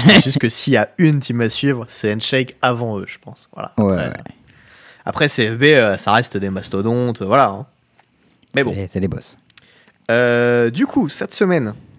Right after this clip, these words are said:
Speaker 1: eh ben, cette
Speaker 2: Oui.
Speaker 1: semaine, on va parler, euh, du Pro Tour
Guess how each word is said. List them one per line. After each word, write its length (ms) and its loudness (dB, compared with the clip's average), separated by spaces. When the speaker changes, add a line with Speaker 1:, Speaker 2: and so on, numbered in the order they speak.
Speaker 1:
eh 60 -14
ben, 180 -14
cette 80 -6
Speaker 2:
Oui. 120 2
Speaker 1:
semaine, 300 -4
on 60 -4
va 140 -10
parler, 340 0
euh, 200 -4
du 120 -20
Pro 180 -12
Tour 380 -8